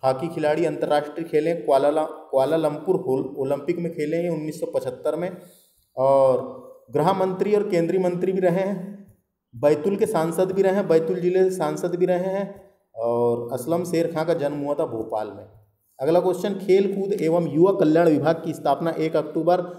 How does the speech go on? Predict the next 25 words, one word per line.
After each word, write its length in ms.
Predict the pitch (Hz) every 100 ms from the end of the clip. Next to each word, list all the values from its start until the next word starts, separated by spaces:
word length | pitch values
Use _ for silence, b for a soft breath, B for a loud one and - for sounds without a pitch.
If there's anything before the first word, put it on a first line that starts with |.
| -
उन्नीस 260 | 151 165 165
सौ 80 | 170
पचहत्तर 480 | 151 131 - - 160
को 100 | 151
की 180 | 147
गई 140 | 120 113
थी, 320 | - - - B B _
एक 160 | 160 180
अक्टूबर 360 | 175 175 175 180
उन्नीस 300 | 170 165 -
सौ 60 |
पचहत्तर 460 | 170 151 160 - 175
को 80 | 180
भोपाल 360 | 139 165 160
में 140 | 180 180
की 120 | 170
गई 120 | 180
थी। 260 | 180 208 180
ये 20 |
तारीख 380 | 143 127 165 175
आती 240 | 160 190
है, 60 | 175
याद 200 | 147 143
रखना 260 | 123 117
है। 240 | 107 -